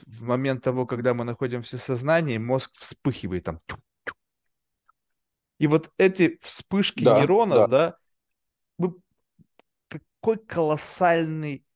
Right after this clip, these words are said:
Speaker 1: как бы, объём энергии каждую секунду, э, рождает каждый из жителей на планете Земля. Ну, то есть, скажем так, представим себе,
Speaker 2: Мгм.
Speaker 1: что у нас, если мы используем компьютерную метафору и какой-то там хардвер,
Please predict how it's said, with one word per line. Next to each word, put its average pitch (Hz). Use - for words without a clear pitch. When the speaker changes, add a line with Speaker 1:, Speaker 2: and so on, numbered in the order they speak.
Speaker 1:
как 135
бы, 135
объём 135
энергии 147
каждую 131
секунду, 139
э, -
рождает 135
каждый 147
из 135
жителей 127
на 127
планете 120
Земля. 117
Ну, 165
то 220
есть, 214
скажем 185
так, 156
представим 226
себе, 143
Speaker 2:
Мгм. -
Speaker 1:
что 170
у 147
нас, 180
если 175
мы 147
используем 143
компьютерную 139
метафору 135
и 165
какой-то 131
там 107
хардвер, 131